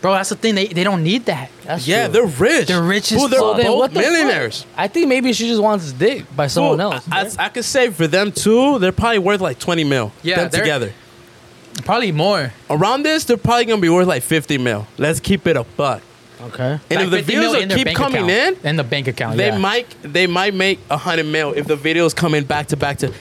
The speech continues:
Speaker 3: not him. Everyone's tired of him fucking bitches. Like, he could fuck bitches all
Speaker 1: This
Speaker 3: he wants.
Speaker 1: might be the
Speaker 3: It's just
Speaker 1: next,
Speaker 3: her.
Speaker 1: this might be the next Kim Kardashian tape.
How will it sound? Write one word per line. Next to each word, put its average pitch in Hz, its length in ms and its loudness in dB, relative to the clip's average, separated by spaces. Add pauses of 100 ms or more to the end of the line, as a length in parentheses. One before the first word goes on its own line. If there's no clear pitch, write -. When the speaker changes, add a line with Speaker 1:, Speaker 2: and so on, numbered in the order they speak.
(140)
Speaker 3:
not 233 240 0
him. 233 300 0 (360)
Everyone's 277 360 0
tired 208 300 0
of 180 60 0
him 190 120 -2
fucking 165 300 0
bitches. 180 260 0
Like, 127 180 0
he 170 100 0
could 285 120 0
fuck 170 220 0
bitches 151 240 -2
all 160 60 2
Speaker 1:
This 135 100 2
Speaker 3:
he 139 60 0
wants. - 0 -
Speaker 1:
might 196 240 0
be 247 100 0
the 147 80 2
Speaker 3:
It's - 80 0
just 190 180 2
Speaker 1:
next, 180 120 -6
Speaker 3:
her. 151 280 0
Speaker 1:
this 160 160 0
might 180 200 0
be 196 100 2
the 180 100 2
next 170 240 -2
Kim 175 200 -2
Kardashian 143 680 0
tape. 110 280 -2